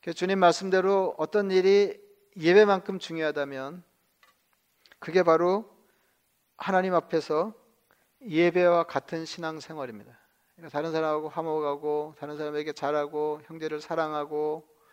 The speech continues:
어, 돌보고, 이게 만약에, 예, 주님 말씀처럼 예배만큼, 제물을 드리는 만큼 중요한 일이라고 그러면 이건 그대로 신앙생활이다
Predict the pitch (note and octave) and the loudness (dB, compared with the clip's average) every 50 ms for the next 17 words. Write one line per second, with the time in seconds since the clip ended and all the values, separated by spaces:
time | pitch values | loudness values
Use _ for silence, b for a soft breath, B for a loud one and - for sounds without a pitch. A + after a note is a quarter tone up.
0 | b b b b b b b _ _ _ - D#3 D#3+ D3+ C3+ C3+ - - D3+ D#3 | b b b b b b b _ _ _ -18 -14 -12 -10 -12 -10 -2 2 2 2
1 | D#3+ D3+ D3+ D#3 D3+ C#3 D3 D3 D3+ D3+ D3+ D3+ D3+ D3+ D3+ _ _ _ _ _ | 4 2 0 -2 -2 -2 -2 -2 0 0 0 0 -2 -6 -12 _ _ _ _ _
2 | _ _ _ _ _ _ _ _ _ _ _ _ _ _ _ _ _ _ _ _ | _ _ _ _ _ _ _ _ _ _ _ _ _ _ _ _ _ _ _ _
3 | _ _ _ _ _ _ _ _ _ _ _ _ _ _ _ _ _ - E3+ D#3+ | _ _ _ _ _ _ _ _ _ _ _ _ _ _ _ _ _ -14 -4 -2
4 | F3+ F#3 F3+ E3+ E3+ E3 D#3+ E3+ F3 F3+ F3 D#3 - - _ _ _ _ F3 E3+ | 0 2 4 4 4 2 2 2 2 2 2 0 -4 -10 _ _ _ _ -6 -4
5 | E3 D#3 D3 - - - F3 F3+ F3 E3 D3+ - - E3 - D#3 D3+ E3+ E3+ D#3+ | -4 -4 -6 -10 -12 -10 -8 -2 0 0 0 0 -2 -8 -8 -6 -6 -6 -6 -6
6 | F#3 D3+ E3 E3+ F#3 F#3 F3+ E3 D3 C#3 - - - C#3 C3 - - D#3+ E3+ F3+ | -2 -2 0 2 2 2 2 0 0 -2 -4 -8 -12 -12 -12 -4 -2 0 0 2
7 | F3+ F#3 F3 - E3 E3 E3 F3 E3+ E3+ E3 D3 C#3+ D3 - - F3 F3 F3 E3 | 0 0 -2 -2 -6 -8 -6 -6 -6 -2 -2 -2 -2 -2 -4 -4 -4 -4 -4 -8
8 | - E3 E3 D#3+ D#3+ D#3+ D#3+ D3 C#3 C#3 C3+ C3 C3 C3 B2+ C3 C#3 D#3 D#3+ C#3+ | -12 -10 -6 -6 -6 -6 -8 -8 -8 -8 -8 -8 -8 -10 -12 -10 -10 -10 -10 -10
9 | C3 _ _ _ _ _ _ _ _ _ _ _ _ _ _ _ _ _ _ _ | -12 _ _ _ _ _ _ _ _ _ _ _ _ _ _ _ _ _ _ _
10 | E3 C#3+ D#3 D#3+ D3+ - C#3 D#3 D3+ D3+ E3 D#3+ - - F#3 F3 D#3+ D3 C3 C#3 | -14 -12 -12 -12 -12 -6 -2 -2 -2 -2 -4 -6 -8 -6 -6 -6 -6 -6 -8 -10
11 | C3 A#2+ A#2+ A2 - B2 A#2+ | -10 -10 -12 -12 -14 -18 -20